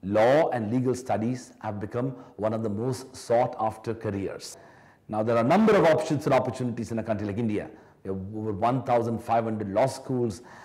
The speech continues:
um, we have twenty plus national law schools, there are public universities, private universities, uh, and of course, the Jindal Global University itself. But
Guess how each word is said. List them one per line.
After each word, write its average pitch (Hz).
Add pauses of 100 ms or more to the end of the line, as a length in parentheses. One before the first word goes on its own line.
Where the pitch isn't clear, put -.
(180)
um, 95
we 87
have 92 (440)
twenty 120
plus 117
national 143
law 135
schools, 127
there 101
are 90
public 160
universities, 127 (280)
private 165
universities, 123 (420)
uh, 101
and 113
of 98
course, 110 (300)
the 98
Jindal 104
Global 98
University 98
itself. - (640)
But 185